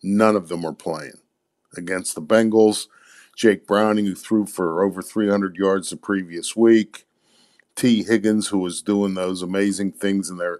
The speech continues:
in their previous game against the Vikings. Um, you know, just that, that, that just seemed to me to be, uh,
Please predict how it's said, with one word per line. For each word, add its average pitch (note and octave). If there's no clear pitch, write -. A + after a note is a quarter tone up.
in E2+
their F2+
previous G2
game F#2+
against F2+
the F#2
Vikings. G2+
Um, D#2+
you A#2+
know, E2
just -
that, F2
that, G#2+
that G#2+
just -
seemed G2
to F2+
me G2+
to F#2+
be, E2+
uh, F#2